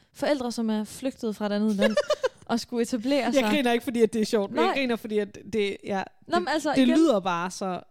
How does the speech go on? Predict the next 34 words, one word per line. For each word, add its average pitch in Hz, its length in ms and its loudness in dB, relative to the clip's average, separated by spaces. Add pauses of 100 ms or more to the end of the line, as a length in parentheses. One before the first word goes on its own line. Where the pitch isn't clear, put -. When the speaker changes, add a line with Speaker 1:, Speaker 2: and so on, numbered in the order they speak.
Speaker 2:
øhm, 170 640 -6 (1500)
åh, 196 280 -2
jeg - 80 -4
havde, 233 320 -4 (100)
ved 202 80 -16
du 220 140 -10
hvad, 190 220 0
nu 233 120 -6
Speaker 1:
Nej, 277 100 2
men 302 140 0
det 269 80 -2
var 220 60 2
ikke, 247 160 -4
det 269 80 -2
var 214 80 2
faktisk 262 300 -2
lidt 254 240 -2
med, 214 260 -2
det - 140 -10
Speaker 2:
Ja. 202 80 -2
Speaker 1:
var 175 100 -4
med 196 180 -4
ironisk 226 600 -4
distance. 175 520 -6
Speaker 2:
Mm. 240 360 -4
Speaker 1:
Så - 120 -8
ærligt, 277 400 -2 (360)
altså, 208 260 -2 (140)
det, 240 180 -14
det 220 60 -2
er - 20 0
jo 403 80 2
også - 260 -4
svært. 170 320 -6